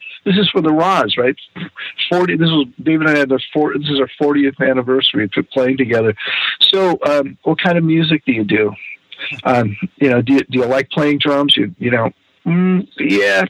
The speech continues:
kind of." Um, you know, and asking me questions, uh, like that, and I just, I could, could barely get through the interview. So I appreciate interviewers like you who just pay attention and know what they're talking about and, and do their homework, because that takes a lot of time. I mean,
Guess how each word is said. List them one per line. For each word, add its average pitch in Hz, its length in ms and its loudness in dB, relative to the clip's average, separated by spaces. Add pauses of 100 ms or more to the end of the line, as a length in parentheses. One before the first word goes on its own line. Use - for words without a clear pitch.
kind 180 280 0
of." 180 180 -2 (500)
Um, 147 340 0 (300)
you 156 100 0
know, 151 180 2
and 147 160 0
asking 156 380 0
me 147 100 2
questions, 135 540 0
uh, 127 140 2 (100)
like 120 220 -2
that, 120 280 0
and 110 160 -2
I 110 120 0
just, 110 280 -4
I 110 80 0
could, 123 360 -4
could 120 280 -2
barely 147 360 0
get 123 200 -4
through 120 120 -2
the 113 100 0
interview. 107 240 0
So 127 160 0
I 139 80 0
appreciate 147 600 0 (120)
interviewers 120 580 0 (440)
like 107 220 -4
you 107 260 0
who 104 200 0
just 117 360 0
pay 131 180 0
attention 135 460 -2
and 120 120 -2
know 139 160 0
what 135 160 -2
they're 127 120 -2
talking 131 400 -2
about 117 280 0
and, 110 160 -4 (380)
and 120 100 -2
do 127 140 0
their 120 160 0
homework, 120 380 -2
because 131 320 0
that 175 160 0
takes 190 220 0
a 175 40 2
lot 175 160 2
of 170 100 -2
time. 160 340 2
I 107 40 0
mean, 110 240 -2